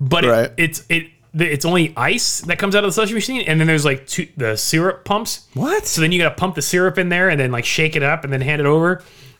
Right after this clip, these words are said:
Speaker 2: That's,
Speaker 1: <laughs>
Speaker 2: that's kinda cheesy.
Speaker 1: It, I, I've never had a fast food job, like,
Speaker 2: Yeah,
Speaker 1: as a
Speaker 2: but
Speaker 1: kid.
Speaker 2: you did now.
Speaker 1: But this is totally
Speaker 2: Yeah.
Speaker 1: what it felt like, and I was like, "Dude, this, I don't wanna do this again."
Speaker 2: The
Speaker 1: And, and the best part is,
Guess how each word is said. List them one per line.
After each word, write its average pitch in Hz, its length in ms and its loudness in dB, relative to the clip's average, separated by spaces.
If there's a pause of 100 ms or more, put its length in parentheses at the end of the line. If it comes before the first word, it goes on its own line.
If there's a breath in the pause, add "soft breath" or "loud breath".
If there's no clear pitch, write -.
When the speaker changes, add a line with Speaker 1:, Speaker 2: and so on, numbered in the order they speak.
(120)
Speaker 2:
That's, 202 340 0
Speaker 1:
<laughs> 202 60 2
Speaker 2:
that's 247 300 0
kinda 113 280 -2
cheesy. 95 560 -8 (100)
Speaker 1:
It, - 200 -2 (540 soft breath)
I, 175 300 -2
I've 151 260 -2
never 190 420 4
had 151 680 -2
a 113 500 -2 (120)
fast - 540 -6
food 131 480 -2 (340)
job, 135 520 -2 (100)
like, 117 180 2
Speaker 2:
Yeah, - 60 -2
Speaker 1:
as 131 100 -2
a 127 60 0
Speaker 2:
but 120 80 2
Speaker 1:
kid. 156 240 0
Speaker 2:
you 110 120 0
did 113 220 2
now. 110 460 -4 (200)
Speaker 1:
But 180 320 -2
this 247 140 -2
is 220 160 -4
totally 240 240 2
Speaker 2:
Yeah. 254 40 0
Speaker 1:
what 233 100 2
it 202 100 -4
felt 302 200 0
like, 160 180 0
and 156 80 2
I 151 40 2
was 147 80 2
like, 123 240 0
"Dude, 202 220 2
this, - 340 -2
I 147 100 2
don't 349 160 4
wanna 156 160 2
do 240 140 6
this 285 140 4
again." 123 360 0 (460 loud breath)
Speaker 2:
The 127 180 2 (120)
Speaker 1:
And, 151 100 -14 (160)
and 143 180 0
the 123 60 0
best 120 260 -2
part 180 160 2
is, 226 300 0